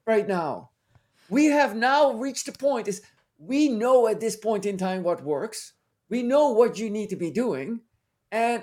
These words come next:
as odd as it may sound, can you please do what I asked you to do? And as, as I stated, I, you can do it your way after you have proven that you can do it my way, because my way works, right?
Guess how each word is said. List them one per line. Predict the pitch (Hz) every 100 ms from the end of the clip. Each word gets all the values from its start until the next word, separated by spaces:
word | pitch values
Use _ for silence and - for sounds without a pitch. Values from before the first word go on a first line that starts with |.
| -
as | 226 226
odd | 214 269 277
as | 262
it | 254 220
may | 233
sound, | 196 277 220 190 190 _ _ -
can | 240 247
you | 311 330
please | - 269 208 151 - _ _ -
do | 277 254
what | 196 196
I |
asked | 165 196 196
you | 202
to | 208
do? | 254 254
And |
as, | 208 -
as | 196 185
I | 175
stated, | - 156 220 - _ -
I, | - -
you | 156 220 285
can | 294 285
do | 277 269
it | 247
your | 180 233 226 202
way | 151 85 53 _ _ _ _ _ _ _ _ _ -
after | 196 240 277 277 311 277
you | 208 233
have | 202 196 -
proven | - 226 247 214 165 165 165
that | 165 185
you |
can | 185 160
do | 160
it | 156
my | 151 170 156
way, | 123 85
because | 123 147
my | 170 208 254
way | 262 240
works, | 220 202 127 - - - _ _ _ _ _ -
right? | 151 214 -